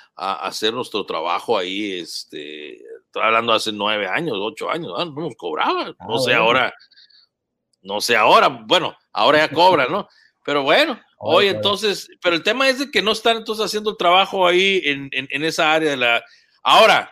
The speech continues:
Speaker 2: Pues
Speaker 1: ahora, fui, oye, ahora,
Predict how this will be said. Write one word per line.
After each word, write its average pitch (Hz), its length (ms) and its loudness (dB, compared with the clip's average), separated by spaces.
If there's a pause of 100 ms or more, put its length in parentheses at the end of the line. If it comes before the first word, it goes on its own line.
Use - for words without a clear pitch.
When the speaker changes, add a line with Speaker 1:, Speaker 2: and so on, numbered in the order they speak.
Speaker 2:
Pues 165 160 0
Speaker 1:
ahora, 143 300 4
fui, 180 320 -8 (760)
oye, 135 380 0 (300)
ahora, 131 380 4